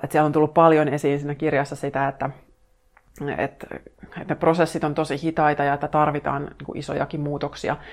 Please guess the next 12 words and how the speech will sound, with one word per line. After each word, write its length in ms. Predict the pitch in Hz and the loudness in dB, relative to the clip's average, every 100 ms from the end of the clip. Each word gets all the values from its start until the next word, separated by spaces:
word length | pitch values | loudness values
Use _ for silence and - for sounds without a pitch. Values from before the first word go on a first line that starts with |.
| - | -8
jotta 520 | - 170 175 - 135 - - | 4 4 4 -4 -4 -4 -8
sitten 480 | 139 135 151 139 - - - 180 | -10 -8 -6 -6 -8 -20 -16 -6
keho 220 | 147 147 | -2 0
ja 100 | 139 | 0
mieli 280 | 143 139 139 | 2 0 -2
niinku 260 | 143 - - | -4 -8 -2
todella 340 | 135 139 - | 0 0 0
lähtee 460 | - - 139 165 - | -2 -4 -4 -4 -4
korjaamaan 640 | 156 139 139 143 156 - | -2 -2 -4 -4 -6 -6
itse 260 | - - - | -10 -12 -10
itseään. 440 | 147 139 - 147 147 | -10 -10 -4 -2 -2
Ja 120 | 160 | -6